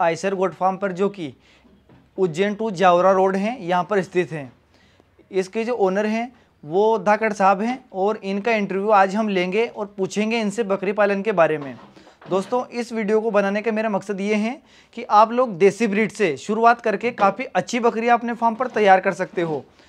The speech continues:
जो कि इनके फार्म पे आप देख सकते हैं। मालवा नस्ल जो है हमारे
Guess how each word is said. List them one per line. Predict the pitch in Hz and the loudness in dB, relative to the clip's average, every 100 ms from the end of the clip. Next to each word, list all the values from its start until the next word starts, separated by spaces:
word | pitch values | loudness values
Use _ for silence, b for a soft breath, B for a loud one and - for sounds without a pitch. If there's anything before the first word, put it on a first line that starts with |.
| b | b
जो | - 190 | -4 -2
कि | 214 | -2
इनके | 240 226 226 | -4 -4 -4
फार्म | 214 - - - 214 226 | -6 -14 -16 -2 0 4
पे | |
आप | 240 196 | 4 4
देख | 196 | 0
सकते | 185 214 233 | 0 -4 -2
हैं। | 233 254 B B - 160 | -4 -6 B B -16 -4
मालवा | 185 208 208 233 | 2 4 4 2
नस्ल | 247 - 240 | 0 -2 -6
जो | 240 | -2
है | 240 254 | 0 2
हमारे | 240 247 | 2 2